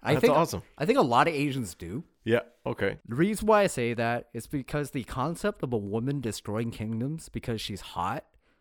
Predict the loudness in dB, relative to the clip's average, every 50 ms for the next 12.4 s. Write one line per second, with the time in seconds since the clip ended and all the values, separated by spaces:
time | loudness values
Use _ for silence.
0 | _ _ _ _ _ _ _ _ _ -6 -6 -4 0 2 4 4 2 2 -2 -2
1 | -2 0 0 0 -2 -4 -4 -4 -4 -4 -2 -2 -4 -4 -4 -6 -4 -4 -4 -4
2 | -6 -6 -8 -8 -8 -10 -10 -6 0 4 6 6 6 8 6 6 6 6 6 4
3 | 2 -2 -12 -10 -2 2 2 2 2 0 -2 0 2 2 2 2 0 -2 -4 -4
4 | -2 2 4 4 6 8 8 8 10 10 10 10 8 8 6 2 -2 -4 -6 0
5 | 4 8 8 10 10 10 10 10 10 10 8 6 4 4 2 2 2 2 2 2
6 | 4 4 4 4 2 2 0 -2 -4 -6 -10 -14 -12 -8 -6 -6 -6 -6 -8 -10
7 | -14 -10 -8 -6 -4 0 0 0 2 2 2 4 4 4 4 4 4 2 0 0
8 | 0 0 0 0 0 0 -2 -4 -2 -2 -2 -2 -2 -4 -6 _ -8 -4 -2 -2
9 | -2 -2 -2 -2 -2 0 0 0 0 0 -2 -4 -6 -6 -4 -2 -2 -2 -2 -4
10 | -6 -8 -8 -8 -8 -10 -12 _ _ _ -6 -4 -2 -2 -2 -6 _ _ _ _
11 | _ _ -6 -4 -2 -2 -2 -4 -8 -14 -14 -14 -14 -16 -16 -16 -16 -16 -12 -6
12 | -2 -2 0 0 -2 -4 -6 -10